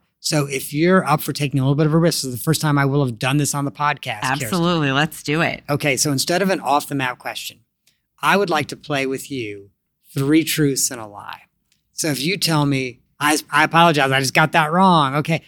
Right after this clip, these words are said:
Speaker 1: I would like to play with you two truths and a lie
Speaker 2: Two truths
Speaker 1: for
Speaker 2: and a
Speaker 1: a
Speaker 2: lie.
Speaker 1: total of three.
Speaker 2: Okay.
Speaker 1: And then I will try to guess what the lie is. And it's fine for me to be wrong.
Speaker 2: Okay, let's see. Um, I have had dinner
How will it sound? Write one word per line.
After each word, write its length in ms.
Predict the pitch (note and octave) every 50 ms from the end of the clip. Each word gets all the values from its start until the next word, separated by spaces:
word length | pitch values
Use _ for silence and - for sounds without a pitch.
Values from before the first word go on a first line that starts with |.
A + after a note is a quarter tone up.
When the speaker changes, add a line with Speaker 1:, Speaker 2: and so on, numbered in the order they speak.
| _ _
Speaker 1:
I 60 | - F#3+
would 60 | G3+
like 120 | F#3+ F3
to 60 | -
play 80 | - D#3
with 140 | C#3+ C3 B2+
you 80 | D3
two 300 | C#3+ - - - B3+ C4
truths 500 | C4 C4 - E3+ D3+ C3 A2+ - - - - _ _
and 140 | - C#3+ C#3
a 60 | B2+
lie 200 | A#2+ A2+ G#2+ -
Speaker 2:
Two 100 | - E3+
truths 320 | - - - F3+ - - -
Speaker 1:
for 120 | F3+ E3
Speaker 2:
and 100 | E3+ E3
a 0 |
Speaker 1:
a 40 | D#3
Speaker 2:
lie. 40 | -
Speaker 1:
total 300 | F#3 G3 G3 G3 F#3+ F#3
of 100 | F3+ -
three. 380 | - F#3 F#3 D#3 A2+ G2+ - _
Speaker 2:
Okay. 300 | D#3+ E3 D#3+ G3+ F3 C3 G2+
Speaker 1:
And 140 | E3 E3 E3+
then 180 | E3 D#3+ D3 - - -
I 160 | C#3+ E3+ G3
will 140 | F#3+ F3+ -
try 220 | - - D3 D3
to 60 | C#3+ C3
guess 400 | A#2+ G#2+ C#3 C3+ C3+ C3+ - -
what 120 | C#3 -
the 80 | - B2
lie 300 | B2 A#2+ A#2+ A#2 A#2+ B2
is. 420 | A#2 A#2 B2 C#3 D#3+ E3+ - - - _ _ _ _
And 100 | F#3 G3
it's 140 | - - -
fine 280 | - E3+ E3 F3+ F#3
for 120 | F3+ - F3+
me 100 | F3+ F3
to 80 | E3+
be 120 | D#3 F3 F3
wrong. 420 | F3 F3 D#3+ D3 C#3 C#3+ C#3+ - _ _ _ _ _ _ _ _ _ _ _ _ D#3
Speaker 2:
Okay, 280 | D#3 D#3+ G3+ F#3+ E3
let's 280 | D3+ D3+ D#3+ E3 D#3+ -
see. 460 | - - - C#3+ C3 A#2 G2+ - - _
Um, 800 | - E3+ E3+ F3 F3 E3+ E3+ E3+ E3+ E3+ E3+ E3 E3 E3 E3 - _ _ _ _ _ _ _ _ _ _ _ _ _ _ _ _ - _ _ _ _ _ _ _ _ _ _ _ _
I 680 | D#3+ D#3+ E3 F3 F#3 G3+ A3+ A#3+ B3 C4 B3 - - -
have 400 | - - - - G3 F3+ E3+ -
had 720 | - - - E3 D3+ D#3 D3+ D3+ D3 C#3+ D3 D3 - - _ D3+ D3+ - _
dinner 640 | - D3+ C3+ C3 C3 B2+ C3 E3 A#3 C#4 C4+ A#3+ -